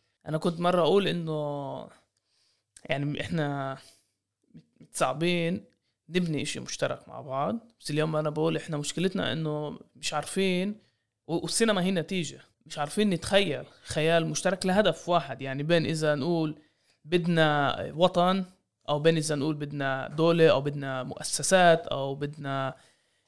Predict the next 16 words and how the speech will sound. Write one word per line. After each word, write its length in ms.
إيه، 480
هدف، 480
أو 100
في 120
عنا 320
هدف 260
مشترك. 520
والسينما 500
هي 320
نت-، 280
عشان 400
بدي 220
نرجع 320
شوية 220
كمان 380
للسينما، 480